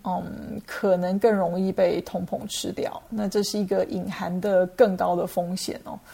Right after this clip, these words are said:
而且对你来说相当的无感。如果在通膨期间呢，你没办法用投资创造更高的报酬哦，那你的资产肯定会被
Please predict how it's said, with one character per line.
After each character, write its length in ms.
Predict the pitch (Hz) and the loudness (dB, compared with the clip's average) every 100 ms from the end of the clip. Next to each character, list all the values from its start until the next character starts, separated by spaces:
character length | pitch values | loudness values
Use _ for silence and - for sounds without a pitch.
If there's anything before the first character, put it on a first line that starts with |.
| - - - | -20 -6 0
而 100 | 240 | 4
且 140 | 247 | 4
对 180 | 294 269 | 6 4
你 80 | 208 | 4
来 140 | 196 | 2
说 200 | 240 233 | 4 4
相 480 | 233 - - 208 208 | 4 0 2 2 2
当 160 | 226 190 | 2 2
的 80 | 175 | 2
无 180 | 160 160 | 0 -2
感。 240 | - 165 202 - - _ - - - _ 220 | -2 -2 -8 -14 -20 _ -20 -20 -20 _ -4
如 160 | 233 | -2
果 120 | 277 | 2
在 180 | 226 240 | 4 4
通 260 | 233 240 226 | 2 0 0
膨 180 | 220 202 | -2 -2
期 220 | - 190 | -2 -4
间 240 | 190 202 | 0 0
呢， 360 | 196 208 208 202 - | 0 0 -2 -4 -4
你 160 | 196 190 | -2 2
没 160 | 190 | 2
办 200 | 196 233 | 2 2
法 180 | 214 190 | 2 -2
用 380 | 190 214 202 185 - | 0 0 0 -2 -4
投 280 | - 180 185 | 0 0 0
资 240 | 220 233 | 0 -2
创 260 | - 220 196 | 0 -2 0
造 240 | 196 190 | 0 0
更 240 | 175 202 | 0 -2
高 140 | 180 196 | 0 0
的 80 | 165 | 0
报 240 | 185 160 | 0 -2
酬 200 | - - | -2 -4
哦， 260 | - - - - - - - - | -4 -6 -8 -14 -20 -20 -14 -4
那 120 | 220 | 0
你 120 | 185 | 2
的 100 | 175 | 0
资 220 | 175 202 208 | 0 0 0
产 280 | - 196 214 190 | 0 -4 -4 -6
肯 180 | - 175 | -4 -2
定 200 | 202 202 | 0 0
会 200 | 214 196 | 0 -2
被 520 | 185 190 175 165 185 | 2 2 2 -2 -4